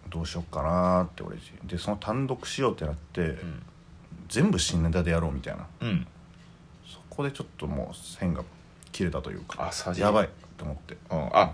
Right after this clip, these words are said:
Speaker 1: こんな
Speaker 2: このままだともう芸人に振り切らなあかんって。
Speaker 1: うん、そうそう。全部新ネタで。
Speaker 2: うんうん。
Speaker 1: ちょっと悩んでるのに、じゃあもう今言うしかないと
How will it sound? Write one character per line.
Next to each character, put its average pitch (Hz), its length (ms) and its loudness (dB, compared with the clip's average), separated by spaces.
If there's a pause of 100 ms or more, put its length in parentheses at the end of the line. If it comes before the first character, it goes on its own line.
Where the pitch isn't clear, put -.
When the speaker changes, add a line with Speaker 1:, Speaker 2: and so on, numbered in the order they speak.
Speaker 1:
こ - 200 -10
ん 120 60 -6
な 131 80 -2
Speaker 2:
こ 123 60 2
の 110 120 2
ま 110 160 2
ま 113 140 4
だ 92 140 4
と 87 140 2
も 80 220 2
う 82 40 2
芸 90 180 6
人 95 120 4
に 101 80 -2
振 117 120 -6
り 120 80 2
切 117 120 6
ら 104 80 8
な 85 100 2
あ 85 40 -2
か - 100 -6
ん - 20 -6
っ - 40 -6
て。 - 220 -14
Speaker 1:
う 87 160 2
ん、 82 60 2
そ 82 140 -4
う - 20 -4
そ 80 80 -10
う。 80 40 -6
全 107 280 -2
部 110 100 -4
新 90 300 0
ネ 87 100 0
タ 82 140 -4
で。 80 300 -4
Speaker 2:
う 87 40 6
ん - 40 6
う - 20 8 (240)
ん。 - 60 -8 (840)
Speaker 1:
ち - 60 -16
ょ - 40 -16
っ - 40 -20 (100)
と - 100 -12
悩 80 220 -2
ん 85 160 -2
で 90 100 -2
る 87 120 0
の 82 100 2
に、 71 80 -4 (260)
じ - 80 -16
ゃ - 60 -8
あ - 20 -4
も 80 100 -2
う - 40 -2
今 87 240 2
言 92 120 0
う 92 40 0
し - 80 -2
か - 120 -10
な 80 120 -8
い 78 80 -16
と - 100 -20